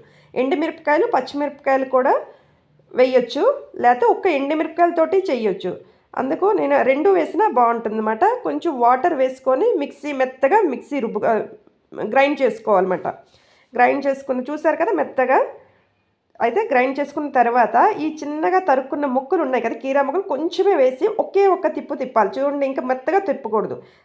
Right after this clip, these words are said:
అవి ఉన్నాయి చూడండి, ఆ, అలా తిప్పేసిన తర్వాత మిగతా ముక్కల్లోని, ఆ, ఏంటి మనం గ్రైండ్ చేసుకున్న, మ-, ఆవ పేస్ట్ వేసేసి ఇప్పుడు పోపు వేసుకోవడమే. పోపు గరిటె పెట్టి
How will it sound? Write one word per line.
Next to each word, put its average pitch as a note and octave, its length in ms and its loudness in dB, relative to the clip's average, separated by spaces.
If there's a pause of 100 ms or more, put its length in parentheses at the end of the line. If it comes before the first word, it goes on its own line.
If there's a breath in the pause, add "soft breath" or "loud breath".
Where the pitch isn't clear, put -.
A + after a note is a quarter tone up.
అవి B3 120 4
ఉన్నాయి D4 280 0
చూడండి, B3+ 360 -4 (360 loud breath)
ఆ, - 80 0
అలా B3 520 4 (280)
తిప్పేసిన C4+ 400 -6
తర్వాత C4+ 260 -2
మిగతా C4 340 2
ముక్కల్లోని, B3 760 0 (960 soft breath)
ఆ, B3 200 4
ఏంటి B3+ 580 0
మనం B3+ 480 4
గ్రైండ్ C4 340 0
చేసుకున్న, C4 600 0 (760)
మ-, G#3+ 480 -2 (120)
ఆవ A#3+ 280 4
పేస్ట్ B3+ 440 0
వేసేసి C#4+ 680 0 (500 loud breath)
ఇప్పుడు - 380 -2
పోపు C4+ 220 4
వేసుకోవడమే. A3 600 0 (220)
పోపు B3 220 0
గరిటె A3+ 340 -2
పెట్టి A3 500 -4